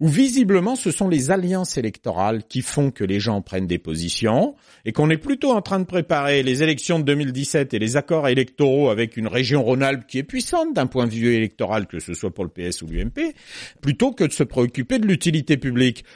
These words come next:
Nous, nous avons encore ce matin déposé cent quarante pages de conclusions contre les déclarations de R F F. Nous en avions déposé cent quatre-vingts, euh, au mois de février dernier. Tout ça est déposé au Conseil d'État.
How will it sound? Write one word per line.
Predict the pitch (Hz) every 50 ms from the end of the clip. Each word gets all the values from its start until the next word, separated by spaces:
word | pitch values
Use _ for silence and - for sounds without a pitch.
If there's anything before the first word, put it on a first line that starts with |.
| - - -
Nous, | 123 160 208 247
nous | 247 226 196 151
avons | 160 147 139 151 151 147 127 - - _ _ _ -
encore | 160 185 190 - 302 285 -
ce | - - -
matin | 202 180 175 165 - 143 110 98
déposé | 107 143 139 - 143 143 127 156 175
cent | 160 - - 180
quarante | 160 - 185 147 123 131 127 123 -
pages | - 120 113 107 92 80 87 78 71 -
de | 87 104
conclusions | 107 - - 135 135 - 131 127 120 110 117 131 123 110 101 _ _ _ _
contre | - 151 151 139 - - 117
les | 107 107
déclarations | 95 107 98 - 104 90 82 101 98 - - - 113 104
de | 101 92 87
R | 85 85 82 90 87
F | - - 98 90 82
F. | - - - _ - _ -
Nous | 110 117 107
en | 120 110
avions | 107 104 90 95 107 101
déposé | 92 92 - - 92 85 90 85
cent | - - - 147 139
quatre-vingts, | - - 101 - - - 104 98 95 101 98 92 85 - - - - - -
euh, | - 87 85 82 82
au | 85 104 107
mois | 107 101 95 92
de | 85 87 80
février | 76 - - 92 78 76 80 82 80 82
dernier. | 73 76 73 80 85 82 117 165 226 233 - - _ _
Tout | - 165
ça | 143 - 170 131
est | 107 98
déposé | 110 120 - 131 127 104 110 113
au | 101
Conseil | - - 95 95 - 104 90 87
d'État. | 80 95 - - 226 254